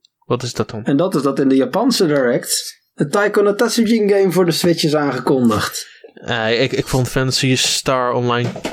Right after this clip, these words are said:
Speaker 1: twee Cloud een stuk belangrijker dan op die manier.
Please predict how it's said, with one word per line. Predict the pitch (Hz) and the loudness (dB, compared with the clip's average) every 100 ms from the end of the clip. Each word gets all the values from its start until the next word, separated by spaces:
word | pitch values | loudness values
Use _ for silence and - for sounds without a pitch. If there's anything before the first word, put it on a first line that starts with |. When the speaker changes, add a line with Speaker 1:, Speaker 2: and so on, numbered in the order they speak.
| - - | -12 -18
Speaker 1:
twee | - - 127 - | -6 0 0 0
Cloud | - 135 127 151 | -2 0 0 0
een | 156 | 0
stuk | - 151 | 0 0
belangrijker | 147 147 139 110 - | 2 2 0 -2 -2
dan | 117 117 | -2 0
op | 110 | 0
die | 113 | -2
manier. | 113 113 113 110 | -2 -2 -4 -6